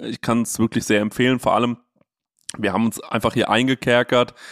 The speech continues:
Wir gehen, ähm, wir, wir gehen einkaufen jeden Tag, das machen wir.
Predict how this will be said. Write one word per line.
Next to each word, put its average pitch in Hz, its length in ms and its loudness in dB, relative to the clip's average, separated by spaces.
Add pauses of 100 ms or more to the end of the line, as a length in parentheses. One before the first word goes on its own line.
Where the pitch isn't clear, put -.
(320)
Wir 113 100 4
gehen, 113 420 4
ähm, 107 540 2
wir, 107 180 2
wir 101 220 -4
gehen 104 160 0
einkaufen 151 420 2
jeden 147 180 2
Tag, 135 180 -2
das - 120 -8
machen 127 260 -2
wir. 127 180 0